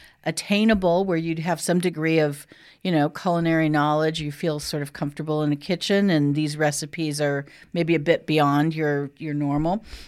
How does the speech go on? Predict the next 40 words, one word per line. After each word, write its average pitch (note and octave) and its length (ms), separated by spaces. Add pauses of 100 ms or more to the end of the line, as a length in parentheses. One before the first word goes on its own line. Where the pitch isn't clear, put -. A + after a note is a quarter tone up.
(140)
And F3 120
then F3+ 120
aspirational, F3+ 1160 (480)
which F#3 320
is G3 680 (160)
maybe G3+ 300
a G3+ 60
weekend G#3 440
project D#3 600
or E3 60
something F3 640
that E3 200
you E3+ 120
would F3 140
do F#3+ 140
once F#3 540
or D3+ 500
something E3 640
that D3 460
is D3+ 180
way F3+ 300
beyond D3 360
your C3+ 100
skill - 300
set, C#3 380 (340)
but E3+ 200
you E3+ 80
would E3+ 100
have D#3 180
fun D3 260
doing C3+ 320
it. C3+ 200 (320)
And G3+ 100
then G#3+ 100
the A3 80
voyeuristic G#3 720
ones, B2+ 420
where E3+ 100
people F3+ 380
are D#3+ 180